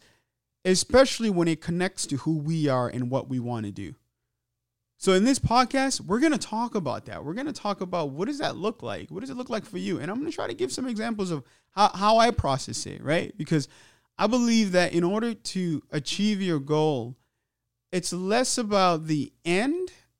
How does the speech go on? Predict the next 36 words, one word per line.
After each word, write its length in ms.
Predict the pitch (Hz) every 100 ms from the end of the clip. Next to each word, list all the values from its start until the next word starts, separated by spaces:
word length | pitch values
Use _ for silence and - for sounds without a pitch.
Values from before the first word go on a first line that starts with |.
| _ _ _ _ _
It's 180 | 165 -
more 260 | 220 269 262
about 280 | 208 156
how 240 | 165 202 220
you 160 | 202
get 260 | 165 160 156
there 160 | 131 110
and 160 | 135
what 160 | 170 214
you 100 | 190
put 240 | - 202
in 120 | 156
place 320 | 131 160 156 -
in 100 | 139
order 180 | 143 139
to 200 | 143 147
endure 420 | 131 127 139 135
the 120 | 117
process. 500 | - 117 117 113 - _ _ _ _ _ _ _ _ _ _
And 100 | 190
that's 180 | 285 311
why 200 | 233 233
a 100 | 196
lot 220 | 196 202
of 80 | 214
the 80 | 180
work 300 | 165 175 170
that 100 | 147
I 100 | 135
do, 320 | 139 208 185
it's 140 | - 175
about 240 | 160 139
persevering, 920 | - 147 139 127 165 190 123 87 - - _
right? 380 | 131 139 151 - _ _ _ _ _
Figuring 580 | - 190 185 185 165 156
out 420 | 160 165 151 -